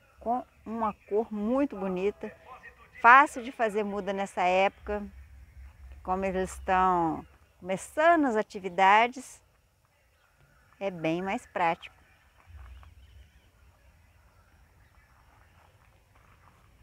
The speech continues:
Olha, temos mudas de todos os jeitos, hein, gente?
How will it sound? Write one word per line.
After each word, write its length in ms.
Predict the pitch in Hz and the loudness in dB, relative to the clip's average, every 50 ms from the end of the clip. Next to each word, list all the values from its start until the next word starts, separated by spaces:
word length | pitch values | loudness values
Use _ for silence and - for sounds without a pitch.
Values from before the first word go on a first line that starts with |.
| _ | _
Olha, 300 | - 170 160 135 - - - _ _ | -6 -6 -4 -6 -6 -12 -20 _ _
temos 340 | - 156 165 185 208 202 190 | -12 -10 -10 -10 -10 -12 -10
mudas 500 | 185 180 180 185 202 208 220 247 247 226 | -10 -10 -8 -8 -8 -6 -4 -4 -4 -4
de 100 | 220 226 | -6 -8
todos 480 | - _ - 185 190 208 233 254 285 - | -10 _ -10 -8 -4 -4 -4 -4 -6 -10
os 160 | - 330 - | -16 -14 -12
jeitos, 420 | - 180 170 170 160 - - - | -8 -8 -8 -8 -10 -12 -16 -16
hein, 340 | 180 190 202 190 160 - - | -14 -12 -12 -12 -12 -14 -14
gente? 460 | - - - - - - - - - | -18 -20 -20 -20 -20 -20 -20 -20 -20